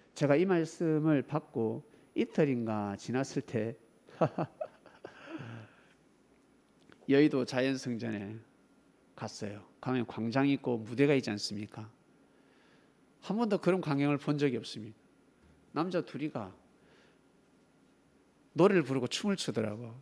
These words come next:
그런데 노래 너무 못 불러. 엄치 중에 엄치야. 춤도 추는데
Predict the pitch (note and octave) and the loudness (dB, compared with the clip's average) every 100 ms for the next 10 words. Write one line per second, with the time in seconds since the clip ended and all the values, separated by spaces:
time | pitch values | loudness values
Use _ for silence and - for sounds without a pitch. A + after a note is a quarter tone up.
0 | - - G3+ G#3 F#3 F#3+ A3+ A#3 C4 F4 | -12 -6 -4 -2 -2 -2 -2 -2 0 0
1 | G#4+ A4+ A4+ G#3 D#3+ D3+ C#3+ B2+ A#2+ C3+ | 2 2 6 6 6 4 2 2 0 -6
2 | C#3 B2+ - _ - - - A3+ A#3+ - | -12 -16 -20 _ -20 -20 6 8 10 6
3 | C4+ C#4 A#3 F3+ - - D3+ C#3+ D3+ D3+ | 6 6 6 4 0 2 2 0 -6 -10
4 | - _ - - - - _ - - - | -18 _ -20 -20 -20 -20 _ -20 -8 -4
5 | - B3+ C#4 - A#3 A3+ | 0 2 2 2 2 4